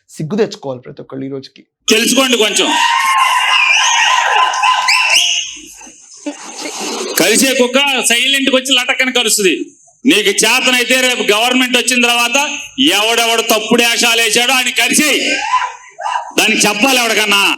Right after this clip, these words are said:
Speaker 1: ఎవడన్నా బుద్ధున్నాడు భూమి మీద ఆంధ్రప్రదేశ్లో వీళ్ళకి ఓట్లేస్తారా? ఎవడన్నా? అసలు జగన్మోహన్ రెడ్డి కొంచెం అన్నా ఏమన్నా విజ్ఞత ఉంటే వీళ్ళ స్పీచ్ లేని ఆపడా?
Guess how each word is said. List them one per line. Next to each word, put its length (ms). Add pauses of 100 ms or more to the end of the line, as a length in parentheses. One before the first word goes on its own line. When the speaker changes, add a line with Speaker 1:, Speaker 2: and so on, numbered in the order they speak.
Speaker 1:
ఎవడన్నా 360
బుద్ధున్నాడు 440
భూమి 260
మీద 180
ఆంధ్రప్రదేశ్లో 600
వీళ్ళకి 200
ఓట్లేస్తారా? 540 (600)
ఎవడన్నా? 460 (460)
అసలు 200
జగన్మోహన్ 420
రెడ్డి 180
కొంచెం 400
అన్నా 180
ఏమన్నా 600 (300)
విజ్ఞత 360
ఉంటే 240 (240)
వీళ్ళ 120
స్పీచ్ 380
లేని 140
ఆపడా? 300